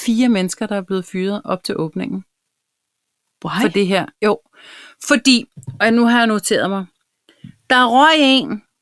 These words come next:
Speaker 1: for at lave en joke om, at man også kunne lave et dukketeater om Holocaust.
Speaker 2: <laughs> Nej, for helvede.
Speaker 1: Den var ikke god, makker.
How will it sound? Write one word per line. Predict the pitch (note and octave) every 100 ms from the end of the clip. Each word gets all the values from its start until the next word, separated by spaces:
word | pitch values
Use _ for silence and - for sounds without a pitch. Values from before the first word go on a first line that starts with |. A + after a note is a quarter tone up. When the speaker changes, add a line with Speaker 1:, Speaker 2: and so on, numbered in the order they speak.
| _ _ _ -
Speaker 1:
for | C4+
at | B3
lave | A#3+ B3+
en | A#3+
joke | B3 A#3+ A#3+
om, | A#3 -
at |
man | A3+ G#3+
også | G#3
kunne | -
lave | A3+ A3
et | -
dukketeater | G3 F#3+ A#3 A#3+ F#3+ G3
om | G3
Holocaust. | E3+ D#3 F3 E3+ D#3 - - _ _ B3
Speaker 2:
<laughs> | C#3 G#3 - A3+ -
Nej, | G3 - C4+ - B3
for | A3 - C4+ - B3
helvede. | A#3 - A#3+ - B3 - C4+ - - -
Speaker 1:
Den | D#4 E4
var | D#4
ikke | D4+ -
god, | D4 C#4 G#3+
makker. | B3+ B3+ A#3+ C4